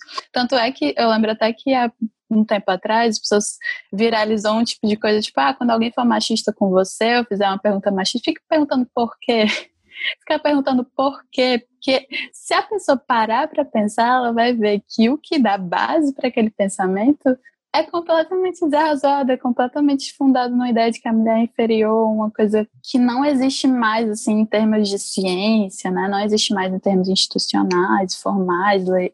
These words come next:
legais, mas que a gente continua com essa ideia no nosso imaginário. E aí nós temos também a questão dos filmes pornôs, que,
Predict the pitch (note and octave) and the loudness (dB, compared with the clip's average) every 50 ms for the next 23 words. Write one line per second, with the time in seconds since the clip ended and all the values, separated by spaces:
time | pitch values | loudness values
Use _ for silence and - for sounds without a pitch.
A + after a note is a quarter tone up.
0 | - F#3+ F#3+ F#3 F3+ F3 F3 F3 F3 F#3 G3+ G#3+ A3+ - - - - - - - | -2 0 0 0 0 0 0 0 0 2 0 0 -2 -4 -8 -18 -18 -18 -18 -18
1 | - - _ - G3 G3 G3+ - A3+ A3 A3 A3+ A3 - - - A#3+ B3+ C4+ - | -20 -14 _ -2 -2 -2 0 0 0 0 2 2 0 -2 -2 0 2 2 2 2
2 | - D4 C#4 C#4 C4+ B3 B3 C4 C4+ C#4 C4 B3+ B3 - - A#3 A3+ A3 A3 A3 | 0 0 2 2 2 2 0 0 0 0 0 0 -2 -4 -2 0 0 2 0 0
3 | - - A#3 A3+ A#3 A3 G#3 G3 F#3+ G3 G3 G3+ G#3 A3 A3+ A3+ A3+ A3 G#3+ G3+ | -2 -2 0 2 2 2 2 2 2 0 2 2 2 0 0 -2 -2 -2 0 0
4 | G3+ - - A3 G#3 G#3 G3+ G#3 A3 A#3+ A#3+ A3+ G3+ F#3 F#3 - _ - - - | -2 -2 0 0 0 2 0 0 2 0 0 0 0 -2 -4 -8 _ -20 -20 -20
5 | - _ - - B3 - D4 F#4+ G#4 - - D#4 C4+ B3+ B3+ C4 B3+ - - A#3+ | -12 _ -6 -4 -2 0 0 0 -2 -2 -2 0 0 2 2 0 -2 -2 -2 -2
6 | A#3 G#3 G#3 A3+ B3+ C4 B3 A#3 A3+ G#3+ G#3+ G#3 G#3 G3+ G3+ - - G#3 - - | 0 0 0 0 0 0 0 0 0 0 0 0 0 -2 -2 -2 -2 -2 0 0
7 | G3+ G3 G3+ - - - G3 G3+ - - - C4+ C4+ C#4 C4 A#3 G#3+ G#3 G#3+ G#3+ | 0 0 0 0 0 0 0 -2 -2 -4 -6 -4 -2 0 0 0 0 0 0 0
8 | G3+ G3 - - - - G#3+ G3 G3 | -2 -2 -4 -8 -6 0 0 0 0